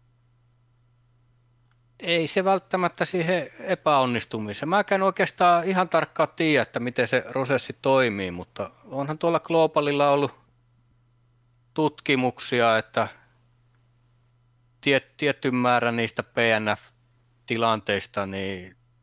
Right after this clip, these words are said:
päättyy korttiin, että joku tietty prosentti, olikohan se nyt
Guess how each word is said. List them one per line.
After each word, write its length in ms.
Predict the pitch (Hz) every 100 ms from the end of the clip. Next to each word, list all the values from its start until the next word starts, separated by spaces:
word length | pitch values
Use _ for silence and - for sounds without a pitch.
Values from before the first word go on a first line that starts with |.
| -
päättyy 460 | 107 101 - 104 98
korttiin, 800 | 110 101 92 _ - 185 - 76
että 380 | - - - _ _ _ _ _ _ _ _ _ _ _ _ _ _ _ _ _
joku 240 | 107 - 104 -
tietty 300 | 110 104 107
prosentti, 800 | - - 104 104 90 - 95 - _ _ _ _ _ _ _ _ _ _ _ -
olikohan 460 | 107 101 92 110 113
se 120 | 123
nyt 160 | 117